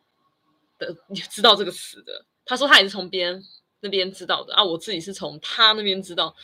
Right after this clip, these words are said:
有这个爆文写作这个词。那我基本上我说懒的部分呢，主要讲的就是爆文写作。<laughs> 可是我自己写的都很多文章，不管是F B之前当那种小编社群的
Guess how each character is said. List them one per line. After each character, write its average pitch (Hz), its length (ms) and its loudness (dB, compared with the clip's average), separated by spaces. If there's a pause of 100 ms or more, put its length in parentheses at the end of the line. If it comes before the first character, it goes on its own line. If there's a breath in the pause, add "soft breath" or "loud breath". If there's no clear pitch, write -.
(160 loud breath)
有 165 140 -4
这 190 100 -8
个 156 320 0 (380)
爆 214 220 8
文 160 300 -6
写 165 380 -10
作 - 420 -8
这 196 120 -8
个 190 100 -8
词。 - 420 -16 (2500 loud breath)
那 190 180 -10 (100)
我 214 320 2 (300)
基 330 120 2
本 330 160 6
上 233 220 6
我 196 80 2
说 254 200 2
懒 170 340 4
的 165 80 -2
部 190 240 -8
分 185 200 -2
呢， 143 160 -10
主 - 220 -8
要 180 100 0
讲 185 300 -4
的 156 80 -16
就 180 80 -12
是 190 100 -10
爆 185 260 0
文 151 140 -6
写 - 180 -8
作。 - 280 -14 (200)
<laughs> - 2000 -18
可 285 80 -6
是 370 80 6
我 - 120 12
自 - 120 0
己 262 100 4
写 196 220 0
的 180 160 2
都 208 100 -4
很 196 100 -10
多 226 200 4
文 196 100 -2
章， 214 80 0
不 233 40 -4
管 214 180 4
是 220 300 0
F 202 260 -2
B 220 240 -4
之 208 80 -14
前 208 160 0
当 202 180 4
那 214 80 -4
种 190 100 -4
小 165 220 -4
编 190 180 -4
社 208 140 -2
群 - 240 -10
的 - 240 -12